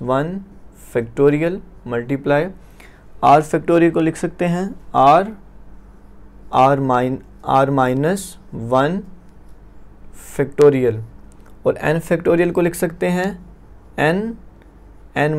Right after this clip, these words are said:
minus one factorial is equal to one by two।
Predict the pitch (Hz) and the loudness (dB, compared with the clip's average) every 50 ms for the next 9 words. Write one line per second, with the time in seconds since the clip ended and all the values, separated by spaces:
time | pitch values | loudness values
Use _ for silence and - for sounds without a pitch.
0 | 147 135 131 135 139 143 156 151 - - 143 147 151 170 196 220 220 - - - | 0 0 0 0 0 -2 -4 -4 -6 -4 -2 0 0 0 -2 -4 -10 -14 -18 -20
1 | - - - - - - - - - - - - - - 131 123 - 147 143 139 | -20 -20 -20 -20 -20 -20 -20 -20 -20 -20 -20 -10 -4 -4 -4 -2 2 2 2 2
2 | 131 127 123 113 113 - - - - 156 131 127 131 123 - - 143 139 139 143 | 2 0 -2 -4 -6 -16 -20 -18 -10 -8 -4 -4 -4 -4 -2 -2 -2 -2 0 -2
3 | 165 170 190 220 - - - - - - - - 113 117 123 135 143 139 135 139 | -2 -2 -2 -2 -6 -14 -20 -20 -20 -20 -14 -6 -2 -2 0 0 0 2 4 4
4 | 151 165 185 202 202 190 - - 139 127 117 | 4 4 2 0 -4 -10 -12 -6 -4 -4 -4